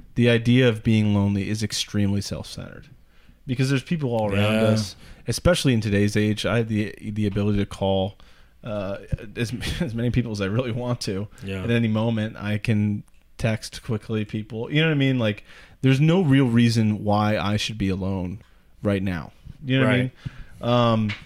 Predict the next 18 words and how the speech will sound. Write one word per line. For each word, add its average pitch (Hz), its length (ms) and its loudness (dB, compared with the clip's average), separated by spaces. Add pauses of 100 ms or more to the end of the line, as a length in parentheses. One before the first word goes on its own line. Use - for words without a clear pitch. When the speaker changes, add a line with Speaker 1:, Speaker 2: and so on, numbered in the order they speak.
(920)
Speaker 1:
so, 160 480 4
you 170 140 2
know, 127 140 4
it 127 160 4
comes 147 300 2
down 123 180 2
to, 120 60 2
like, 113 120 2
this 117 160 0
self-centeredness 110 720 0
of, 101 160 -4
like, 98 240 -2
I'm 117 300 2
the 113 80 2
center 117 240 2
of 107 100 0
the 107 80 0
universe 117 600 2